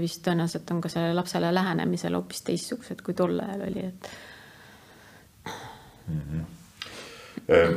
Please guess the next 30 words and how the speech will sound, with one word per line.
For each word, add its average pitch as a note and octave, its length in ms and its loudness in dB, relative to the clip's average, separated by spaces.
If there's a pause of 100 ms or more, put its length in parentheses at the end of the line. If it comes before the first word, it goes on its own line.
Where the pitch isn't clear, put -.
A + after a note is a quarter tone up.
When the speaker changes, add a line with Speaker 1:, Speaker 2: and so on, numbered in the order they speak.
(280)
Speaker 2:
mis - 160 10
su D3 80 12
eesmärgid D#2 480 12
olid? F2 220 12
Ütleme, F2+ 260 6
kui F2+ 40 6
sa C3 100 8
olid - 140 10
sihuke G2+ 340 6
kuue, C3+ 180 12
seitsmeteistaastane, F#2+ 960 10
noh, F#2+ 160 8
olid F#2+ 160 6
seal - 220 10 (500)
seitsmeteistaastaselt F2 840 8
saanud E2 260 8
seal D2 160 4
liidu E2+ 300 10
hõbeda F2+ 340 12
teatesvõidus. E2+ 680 8 (720)
Eh, - 140 0 (180)
millest D3+ 240 12
sa - 80 12
unistasid? C#3 400 10
Kas - 160 4
unistasid, F2+ 380 6
et - 80 -6
sa F2 100 10 (220)
saab F2 180 10
suur G#2+ 160 12